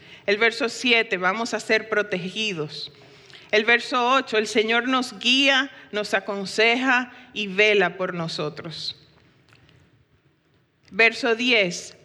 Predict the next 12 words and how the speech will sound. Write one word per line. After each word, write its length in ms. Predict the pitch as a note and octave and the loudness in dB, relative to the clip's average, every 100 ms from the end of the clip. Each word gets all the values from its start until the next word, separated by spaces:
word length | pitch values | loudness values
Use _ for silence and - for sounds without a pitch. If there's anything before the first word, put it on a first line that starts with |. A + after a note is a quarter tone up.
| _ | _
somos 520 | - C4 B3 C#4 C#4 | -4 0 2 0 -2
rodeados 760 | D4 B3+ A#3+ G#3 A3 A#3 F#3 F3 | 0 2 4 4 4 2 -2 -6
por 180 | F#3+ G3 | -2 2
el 140 | F#3 | 2
amor 400 | F3 F3 G3+ A#3+ | 2 0 -2 0
inagotable 720 | A#3+ G#3 F#3 F3 F3+ F#3+ G3+ | 0 -2 -2 -4 0 0 0
del 160 | G3 F#3+ | 0 0
Señor. 520 | F#3+ F#3+ E3 E3+ D#3+ - - _ _ _ _ _ - - | -2 -6 -4 -4 -6 -10 -20 _ _ _ _ _ -20 -8
Y 100 | G3 | 0
verso 480 | G3 A3 A3 C#4 - | 2 2 0 -4 -2
once 420 | A3+ G3+ F3+ F#3+ | -2 -2 0 0
dice 680 | F#3 G3+ - G3 F#3+ - | 0 -2 2 0 0 -10